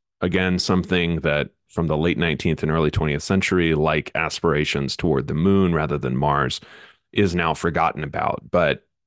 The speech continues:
what was most successful, certainly before Kitty Hawk, and, and even afterwards, and was certainly a competitor down to the, the destruction of the,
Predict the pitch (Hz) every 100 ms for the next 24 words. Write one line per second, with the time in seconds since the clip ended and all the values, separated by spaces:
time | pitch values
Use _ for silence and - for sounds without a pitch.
0 | _ _ _ 107 98 - 92 107 113 113
1 | - - 80 - 101 101 - 82 73 71
2 | - 107 95 90 78 78 - 92 82 -
3 | 92 82 73 78 71 - - - - -
4 | _ _ 139 151 - 139 127 117 104 101
5 | 113 107 87 85 87 90 87 98 87 82
6 | 80 80 92 90 80 76 76 71 78 78
7 | 78 - 73 71 69 - - _ _ _
8 | - 76 71 65 _ _ 82 69 73 -
9 | 73 - 73 73 76 64